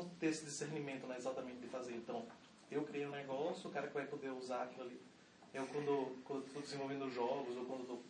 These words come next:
com-, dando aula pro, pro pessoal de jogos, eu tento fazer isso pra eles, né? É ético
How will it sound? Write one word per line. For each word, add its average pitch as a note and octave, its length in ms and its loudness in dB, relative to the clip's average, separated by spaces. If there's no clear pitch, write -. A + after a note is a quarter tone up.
com-, B2 240 -2
dando C3 200 2
aula A#2+ 280 4
pro, A#2+ 120 -2
pro - 160 -8
pessoal B2+ 240 0
de B2 100 2
jogos, B2 280 2
eu E3 80 2
tento E3+ 220 -2
fazer F#3 260 2
isso D#3 120 2
pra D#3+ 120 2
eles, B2+ 160 -2
né? B2 160 -4
É B2 300 6
ético - 400 -2